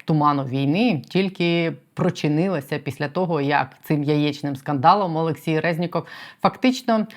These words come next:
зняв мораторій на критику утаємниченості і на критику влади в принципі.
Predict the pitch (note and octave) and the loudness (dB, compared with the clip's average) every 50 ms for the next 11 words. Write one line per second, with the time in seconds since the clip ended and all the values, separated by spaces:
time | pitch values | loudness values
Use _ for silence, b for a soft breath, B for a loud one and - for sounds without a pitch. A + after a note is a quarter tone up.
0 | B B B D#3+ D3 D#3 F3 G3 A3 A#3 A3 G3 F3 E3+ D#3 - - F3+ F#3+ F#3 | B B B 0 2 4 6 8 6 6 6 4 2 2 0 0 0 0 2 2
1 | F3+ E3 D#3+ E3 D#3+ D#3 D3+ - - E3+ F3+ F#3 F3 E3+ C#3+ - - D3+ D3 C#3+ | 2 0 2 2 2 2 2 0 0 0 0 2 2 0 -2 0 0 0 0 0
2 | D3 - F3 F3+ E3+ - E3+ D#3+ D3 D3 C#3+ C#3+ C#3+ F3+ G#3+ - - E3+ E3 D3+ | 0 0 0 0 2 4 4 4 4 4 4 4 2 2 0 0 -2 -2 -2 -2
3 | - - - D3 D3 E3 F#3+ G3+ F#3+ F3+ E3+ D#3 - E3 E3+ D#3+ - - - D#3+ | -4 -4 -2 0 2 2 2 0 0 0 0 -2 -2 -2 -2 -2 -2 -4 -4 -2
4 | D#3+ D#3+ D#3 C3+ C3+ D3+ D3+ D#3 D#3+ C#3+ D#3+ D#3 D#3 D3+ D3 - - - D3 C3+ | 0 0 0 0 2 4 4 4 4 2 0 0 0 -2 -4 -4 -2 0 0 0
5 | C3 - B2+ - - | 0 -2 -6 -10 -8